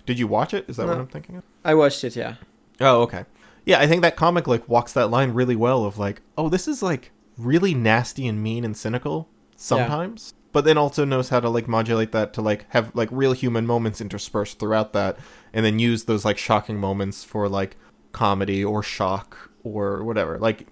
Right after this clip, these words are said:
Speaker 1: it doesn't always work, but I, I think, like, that's, that's the version of
Speaker 2: Yeah.
Speaker 1: this that I would like to see, because, like, I, I, I do appreciate, like, trying to shove, like, something, something a little more, yeah, like I said,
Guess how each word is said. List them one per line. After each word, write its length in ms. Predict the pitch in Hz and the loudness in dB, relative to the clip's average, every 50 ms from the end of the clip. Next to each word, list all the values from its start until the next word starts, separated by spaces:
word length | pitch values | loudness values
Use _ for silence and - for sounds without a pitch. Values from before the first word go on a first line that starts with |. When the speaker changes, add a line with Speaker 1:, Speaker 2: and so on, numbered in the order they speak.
| _ - - | _ 0 4
Speaker 1:
it 80 | 151 | 8
doesn't 220 | 160 165 160 165 165 | 8 8 8 8 8
always 240 | 165 160 143 127 110 | 8 8 6 6 4
work, 240 | 110 110 104 - - | 2 0 0 0 0
but 80 | 107 | 0
I, 120 | 104 101 101 | 0 0 2
I 120 | - 117 117 | 0 -4 -4
think, 220 | - 104 95 - | -4 -8 -8 -6
like, 160 | 101 95 92 | -8 -8 -6
that's, 360 | - 101 92 - - - - _ - | -8 -10 -12 -12 -16 -20 -20 _ -2
that's 220 | - 120 120 - | -2 -2 -2 -2
the 160 | - 131 117 | -4 -4 -2
version 400 | 104 107 127 127 127 117 127 113 | 0 4 4 4 4 4 2 0
of 80 | 113 110 | 0 0
Speaker 2:
Yeah. 60 | 123 | 0
Speaker 1:
this 140 | 110 101 - | 0 -2 -2
that 120 | - 104 98 | -2 -2 0
I 40 | |
would 140 | 95 95 95 95 | 0 0 0 0
like 180 | 107 107 - | 0 0 0
to 80 | - 98 | -4 -10
see, 320 | - - 92 73 90 90 - - - - _ _ _ - | -8 -6 -6 -6 -6 -8 -12 -16 -20 -20 _ _ _ -10
because, 200 | - 123 120 113 | -6 -6 -4 -2
like, 220 | 123 117 113 110 - | -2 -4 -4 -4 -2
I, 160 | - 139 139 - _ _ _ _ _ _ - - | -4 -4 -4 -4 _ _ _ _ _ _ -12 -8
I, 120 | 110 110 - - | -8 -4 2 2
I 40 | |
do 220 | 147 139 202 226 226 | 2 2 2 2 2
appreciate, 600 | 185 - - 208 214 214 - - 160 117 107 - - | 0 0 0 -2 -2 -2 -2 -2 -2 -2 -2 -2 -4
like, 140 | 101 98 | -6 -4
trying 240 | - - 127 120 113 | -2 -2 -2 -2 -2
to 80 | 110 107 | -4 -4
shove, 640 | - - - - - 120 117 113 107 98 98 - - - - _ _ _ - | -6 -6 -8 -2 0 2 2 2 0 -2 -6 -10 -14 -20 -20 _ _ _ -10
like, 160 | 113 104 - | -10 -10 -6
something, 600 | - - 127 127 127 - 131 117 113 107 104 98 - _ _ - _ _ _ | -4 -4 -4 -2 -2 -4 -4 -2 -2 -4 -6 -8 -12 _ _ -20 _ _ _
something 240 | - - - - - | -12 -12 -10 -6 -4
a 40 | 220 | 0
little 220 | 190 165 143 139 | 2 4 4 4
more, 440 | 135 127 123 117 110 107 101 98 95 - | 4 2 2 4 4 2 2 0 -2 0
yeah, 280 | 160 165 123 98 98 107 | 2 4 4 4 2 -2
like 140 | 113 135 135 | -6 -8 -8
I 60 | 147 | -8
said, 240 | 139 - - 101 90 | -8 -6 -6 -6 -6